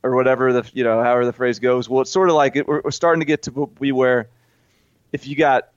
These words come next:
if you only got one, you got none, because the, these coaches are gonna, whether it's Austin Kendall, Kyler Murray, we'll talk about him with Dodd a little bit, thinking that, you know, they're, you, we're probably gonna see both of them this year.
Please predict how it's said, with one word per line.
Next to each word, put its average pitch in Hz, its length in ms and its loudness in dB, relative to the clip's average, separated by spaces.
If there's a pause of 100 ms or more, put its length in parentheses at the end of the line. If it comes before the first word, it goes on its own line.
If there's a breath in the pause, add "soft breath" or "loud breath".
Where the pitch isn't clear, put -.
(140)
if 135 160 -6
you 156 100 2
only 190 240 4
got 147 220 2
one, 127 500 -2
you 123 80 -12
got 120 180 -2
none, 110 360 -2
because 139 580 -2 (300)
the, 160 140 0
these 170 220 -2
coaches 208 440 0
are 156 80 2
gonna, 143 320 0 (100)
whether 147 320 2
it's - 280 -4 (600)
Austin 165 340 2
Kendall, 185 280 0
Kyler 165 320 2
Murray, 143 240 2
we'll 135 160 -4
talk 156 280 0
about 143 180 0
him 147 140 0
with 131 120 -4
Dodd 131 260 2
a 131 40 -2
little 123 180 -4
bit, 120 340 -2 (280)
thinking 135 400 -2
that, 127 200 0 (220)
you 135 140 0
know, 113 120 0 (220)
they're, 135 220 2
you, 131 240 -10
we're 123 100 -4
probably 135 240 2
gonna 143 160 0
see 143 140 -4
both 131 320 0
of 127 80 -12
them 127 180 2
this 120 240 -4
year. 117 260 -4